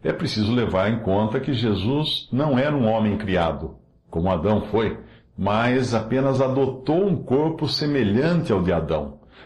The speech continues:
Não idêntico, mas semelhante, porque no caso de Jesus não existia a possibilidade de ele pecar. Jesus jamais cairia em pecado por ser Deus, Deus e homem, e não apenas homem.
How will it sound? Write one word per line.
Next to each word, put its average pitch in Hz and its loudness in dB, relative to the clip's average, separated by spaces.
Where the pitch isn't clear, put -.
Não 113 2
idêntico, 120 0
mas 80 -4
semelhante, 104 0
porque 90 -4
no 104 2
caso 107 0
de 120 -2
Jesus 123 -2
não 135 2
existia 117 0
a - -2
possibilidade 95 -2
de 87 -2
ele 82 0
pecar. - -4
Jesus 151 0
jamais 147 0
cairia 117 0
em 110 0
pecado 107 0
por 139 0
ser 175 0
Deus, - 0
Deus 143 0
e 135 0
homem, 90 0
e 113 2
não 98 2
apenas 104 0
homem. 71 -4